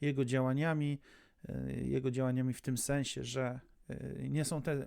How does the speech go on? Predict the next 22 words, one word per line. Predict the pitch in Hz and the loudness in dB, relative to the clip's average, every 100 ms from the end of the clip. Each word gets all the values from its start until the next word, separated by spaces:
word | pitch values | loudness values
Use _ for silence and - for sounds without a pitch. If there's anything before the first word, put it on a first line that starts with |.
| - | -2
magazyny | 151 151 143 165 | 2 2 4 4
energii, | 180 196 143 123 | 6 6 6 2
nie | - | -6
spłonął | - 180 185 | -4 -2 0
magazyn | 190 190 180 175 | 2 4 4 4
energii, | 170 180 160 151 | 4 4 2 0
ani | 135 131 | 0 -2
fotowoltaika, | 147 147 151 147 147 151 - 123 | -4 0 0 2 0 0 -2 0
ani | 127 131 - - - | 0 -4 -6 -20 -12
jakieś | - 139 - - | -4 -2 -2 -4
dziwne | - 131 147 143 | -4 -4 0 0
połączenie, | 135 143 139 - 143 139 131 123 - - - - - - - | 0 -2 0 0 2 2 0 0 -6 -14 -20 -20 -20 -20 0
tylko | - 180 165 | 2 4 2
po | 143 120 | -2 -4
prostu | - 131 127 - 127 123 - - | -2 0 0 -2 -2 -2 -6 -8
zwykła | 127 131 - 117 | -2 -2 -2 -4
instalacja, | 117 - 110 113 - - | -4 -4 -2 -2 -4 -10
która | - - 104 101 - _ _ _ _ - | -10 -6 -4 -4 -6 _ _ _ _ -6
była | 113 107 101 | -2 0 -2
w | - - | -4 -6
tym | 113 104 101 - _ - | -2 -2 -4 -14 _ -2
budynku. | 139 131 110 - | 2 4 4 -2